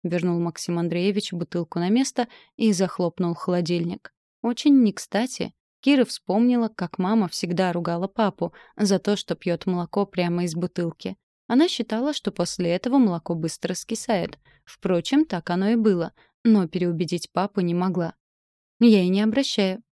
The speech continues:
сочла нужным ответить Кира. "Правильно делаете. Полина такая". Какая такая, Кира уточнять не стала. Подумала только, что Сафронов довольно терпелив к своей любовнице.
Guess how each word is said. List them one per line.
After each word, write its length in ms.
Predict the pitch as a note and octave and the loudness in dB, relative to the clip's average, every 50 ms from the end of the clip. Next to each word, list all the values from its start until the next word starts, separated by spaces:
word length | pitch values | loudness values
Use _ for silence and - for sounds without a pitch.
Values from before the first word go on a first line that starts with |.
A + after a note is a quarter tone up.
| _ | _
сочла 480 | _ - - F#3 E3+ - - F3+ F3 E3+ | _ -6 -4 -4 -4 -4 -4 -4 -2 -2
нужным 360 | E3+ E3+ F3+ F#3+ G#3+ A3 G#3+ | -2 -2 -2 0 2 2 2
ответить 500 | G3+ D#3+ - F3+ F3 E3 - F3+ - - | 2 0 -2 -4 -4 -4 -6 -8 -10 -8
Кира. 340 | - - F3+ E3+ E3+ F3 G3+ - _ _ _ _ _ _ _ | -6 -4 -4 -4 -4 -6 -10 -14 _ _ _ _ _ _ _
"Правильно 380 | - E4 D#4+ B3 A#3+ G#3 F#3+ | 0 2 4 6 6 6 4
делаете. 640 | F3+ D#3+ E3+ E3+ E3 E3 E3 - - - - F#3+ - - _ _ | 4 2 0 0 0 0 -2 -4 -6 -10 -10 -12 -12 -14 _ _
Полина 380 | - G3 F#3+ F#3+ A3 A#3 A#3 G3 | 2 2 4 6 6 4 4 4
такая". 580 | - F3 - - G#3+ A3 G#3+ G3+ F#3+ F3+ E3+ - _ _ _ _ _ _ _ _ _ _ _ _ _ _ | 0 -4 -4 -2 0 2 2 2 0 -2 -4 -8 _ _ _ _ _ _ _ _ _ _ _ _ _ _
Какая 480 | - F3+ - - - G3+ F#3 F3 F3 | -8 -8 -4 0 2 2 2 2 0
такая, 520 | E3+ - F3 E3 - - E3+ E3 F3+ G#3+ C#4 - _ _ | -2 -4 -8 -8 -6 -4 -4 -2 -2 -2 -4 -6 _ _
Кира 280 | - F#3+ F#3 E3+ G3 | -2 0 0 2 2
уточнять 680 | A3+ C4 B3+ - G3+ - - - F3+ E3+ E3+ - - | 2 2 0 -2 -2 -2 -2 -2 -2 -2 -2 -2 -2
не 100 | G#3+ A3 | 0 0
стала. 460 | A3+ - - - F#3+ F3 E3+ E3+ F3 - _ _ _ _ _ | 0 -2 -2 -2 -2 0 0 -2 -4 -6 _ _ _ _ _
Подумала 440 | - D4 B3+ D#4 D#4 C#4+ B3+ A3 G#3 | 4 6 8 8 8 8 8 6 4
только, 340 | - G3+ F#3 F3+ - E3+ | 2 0 0 0 -2 -4
что 180 | E3+ - - F#3 | -6 -4 -4 -6
Сафронов 600 | - - F#3 F3+ - A3+ B3 B3+ B3+ A#3 - - - | -4 -4 -4 -4 0 2 4 4 4 4 2 -2 0
довольно 480 | - A3 G#3 G3+ F3+ F3+ F#3 F#3 F#3+ F#3+ | 2 4 4 4 4 2 0 0 0 -2
терпелив 560 | - - G#3 F#3+ - - A#3 B3 C#4 C4+ - | -2 -2 -4 -2 0 0 2 2 2 2 0
к 80 | - - | -6 -8
своей 380 | - - F3 E3+ E3+ E3+ E3+ | -4 -2 -2 0 0 0 0
любовнице. 680 | E3+ F3 D#3 E3 F3 E3 F3 F3+ F3 - - - F#3+ | -2 -2 0 -2 0 0 0 0 -2 -2 -4 -8 -8